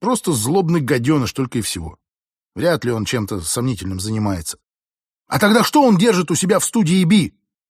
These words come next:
Только не надо мне говорить, что она действительно репетиционная. К ней и близко никого не подпускают».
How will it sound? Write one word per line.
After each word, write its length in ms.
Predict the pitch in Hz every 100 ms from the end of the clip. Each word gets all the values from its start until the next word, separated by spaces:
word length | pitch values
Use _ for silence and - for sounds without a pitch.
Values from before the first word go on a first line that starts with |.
| _ _
Только 220 | - 123
не 100 | 143
надо 220 | 180 180 120
мне 140 | 120
говорить, 300 | 120 151 190
что 160 | - 131
она 160 | 139
действительно 920 | 113 156 147 - 92 185 208 226 208 175
репетиционная. 840 | 160 - 156 - 175 113 98 80 _ _ _ _ _ _
К 100 | -
ней 160 | 170 185
и 20 |
близко 380 | 170 220 202 -
никого 280 | 135 147 143
не 80 | 123
подпускают». 600 | 117 - - 110 80